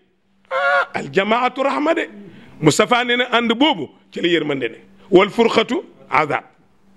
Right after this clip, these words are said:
Maa ngi koy ñaan autorité yi de. Man Iran Ndao maa leen ko ñaan. Teg leen lépp ci suuf. Imaam yi àndandoo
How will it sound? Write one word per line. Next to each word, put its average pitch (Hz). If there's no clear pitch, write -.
Maa 131
ngi 123
koy 147
ñaan 170
autorité 202
yi 240
de. -
Man 123
Iran 117
Ndao 104
maa 113
leen 113
ko -
ñaan. 85
Teg 135
leen 147
lépp 202
ci 131
suuf. -
Imaam 165
yi 170
àndandoo 156